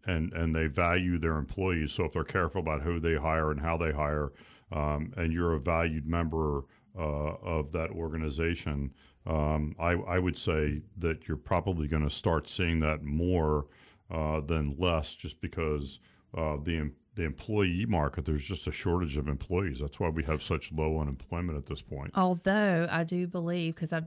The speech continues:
Speaker 2: if you've listened to any of the, um, you know, economists, um, they're gonna, a lot of these financial institutions are gonna start laying off people.
Speaker 1: Yeah.
Speaker 2: So I think the bonus, in my opinion, the bonuses are gonna start going away, because the last couple of years, um,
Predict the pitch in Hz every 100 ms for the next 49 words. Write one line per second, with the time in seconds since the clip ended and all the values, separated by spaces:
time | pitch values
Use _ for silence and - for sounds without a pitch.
0 | - - - - - 147 156 - 175 185
1 | 185 - 160 160 170 175 170 - 151 151
2 | 151 147 143 139 139 - - 175 147 139
3 | - 170 170 170 151 143 - - - -
4 | - - - 156 143 143 - 170 156 160
5 | 156 143 - - - - - 175 160 160
6 | 160 - 160 160 160 151 160 151 170 208
7 | 175 147 151 147 156 - 143 139 156 160
8 | - 135 - 135 85 160 147 143 151 165
9 | 160 147 165 185 180 - 151 160 180 -
10 | 156 147 143 147 156 170 170 - 151 151
11 | 151 147 - 151 - 151 151 160 160 160
12 | 156 147 156 156 156 - 156 156 156 165
13 | 170 156 156 - - - - - 156 147